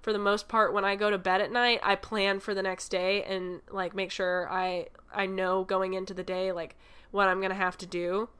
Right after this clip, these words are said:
And I sort of just conceptualize it, think about it, and sleep on it, and then wake up and get her done, so to speak. So, yeah, I think that is pretty much most of the questions. I'm gonna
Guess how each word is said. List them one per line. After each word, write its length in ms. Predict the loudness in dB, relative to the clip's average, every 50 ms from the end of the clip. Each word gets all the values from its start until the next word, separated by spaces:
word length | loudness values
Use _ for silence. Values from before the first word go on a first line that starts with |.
| -20 -20 -20 -20 -20 -20 -20 -20 -16
And 400 | -10 -6 -2 -2 0 0 0 0
I 60 | -2
sort 240 | -4 -2 -2 -2 -2
of 160 | -2 -6 -8 -18 -12
just 320 | -10 -10 -10 -10 -10 -4
conceptualize 760 | -4 -4 2 4 2 2 4 2 2 4 4 4 4 4 2
it, 100 | 0 0
think 160 | 0 -2 -2
about 240 | 0 2 4 4 6
it, 80 | 4 2
and 100 | 2 -2
sleep 260 | -2 -2 -2 0 2
on 140 | 0 2 2
it, 160 | 2 0 0
and 100 | -2 -2
then 140 | -2 -2 0
wake 180 | -2 -2 -2 -2
up 220 | -2 -4 -4 -6 -12
and 420 | -10 -6 -6 -6 -6 -8 -10 -8 -4
get 140 | -4 -2 -2
her 100 | -2 -4
done, 380 | -4 -4 -6 -6 -8 -10 -10 -12 -16 -20 -20 -20 -20 -20 -20 -18
so 220 | -6 -4 -4 -4
to 120 | -4 -6
speak. 460 | -10 -10 -6 -6 -4 -4 -4 -6 -10 -14 -14 -16 -18 -14
So, 540 | -12 -10 -8 -4 -2 -2 0 0 -2 -4 -8 -16 -20 -20 -20 -20 -20 -20 -20 -20 -20 -20 -20 -20 -20 -20 -20 -20 -20 -20 -20 -20 -20 -20 -20 -20 -20 -14 -6
yeah, 240 | -2 0 2 2 2
I 100 | 0 -2
think 360 | -4 -4 -4 -4 -4 -8 -10 -14 -14 -14 -16 -16 -18 -14 -4
that 240 | 0 2 2 2 0
is 140 | -2 -6 -8
pretty 220 | -8 -6 -6 -4
much 220 | -4 -4 -6 -4 -4
most 260 | -6 -4 -4 -8 -8
of 40 | -8
the 80 | -8 -8
questions. 920 | -8 -2 0 -2 0 -2 -4 -6 -2 -2 -2 -2 -4 -6 -10 -10 -12 -12 -10 -8
I'm 260 | -4 -4 -4 -4 -4
gonna 460 | -6 -6 -6 -4 -4 -4 -4 -6 -6